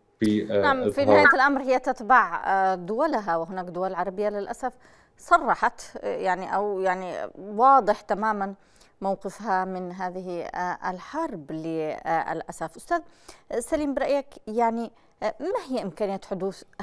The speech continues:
Speaker 2: هذا التغيير الإيجابي حقيقة في المواقف الشعبية تجاه القضية الفلسطينية؟ هل ممكن أن يؤثروا على سياسات دولهم؟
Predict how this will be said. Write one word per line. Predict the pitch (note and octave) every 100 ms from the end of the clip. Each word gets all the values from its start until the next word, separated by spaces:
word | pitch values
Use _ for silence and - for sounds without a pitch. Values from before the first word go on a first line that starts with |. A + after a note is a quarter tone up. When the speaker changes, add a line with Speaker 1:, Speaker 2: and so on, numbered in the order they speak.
| F3+
Speaker 2:
هذا | C4 F4+ B3+
التغيير | - F3+ F#3+ F#3+
الإيجابي | F3 F3 G3 F3+
حقيقة | G3+ G3 - A#3 G#3 F#3+ F#3 - - _
في | F#3+
المواقف | F#3 G#3 B3+ A#3
الشعبية | A3 G#3+ G3 G3
تجاه | F#3 F#3+
القضية | F3+ - E3+
الفلسطينية؟ | F3 - E3 E3 E3
هل | A#3 C#4
ممكن | E4 F4 F4
أن | D#4+ A3
يؤثروا | - G#3 A#3 G3
على | F#3+
سياسات | - G3 - F#3
دولهم؟ | F3+ F#3+ G3+